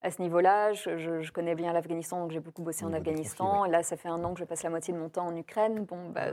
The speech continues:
Speaker 1: c'est, voilà. Mais si un jour l'actualité, euh, se, se calme un petit peu, euh, et que, et que j'ai un petit peu plus de temps à consacrer à, à d'autres thèmes, je le, je le ferai avec grand plaisir.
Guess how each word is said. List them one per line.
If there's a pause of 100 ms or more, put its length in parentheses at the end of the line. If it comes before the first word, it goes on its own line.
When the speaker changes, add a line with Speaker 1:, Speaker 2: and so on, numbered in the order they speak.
Speaker 1:
c'est,
voilà. (320)
Mais
si
un
jour
l'actualité,
euh,
se, (300)
se
calme
un
petit
peu, (220)
euh, (280)
et
que,
et
que
j'ai
un
petit
peu (200)
plus
de
temps
à
consacrer
à,
à
d'autres
thèmes,
je
le,
je
le
ferai
avec
grand
plaisir.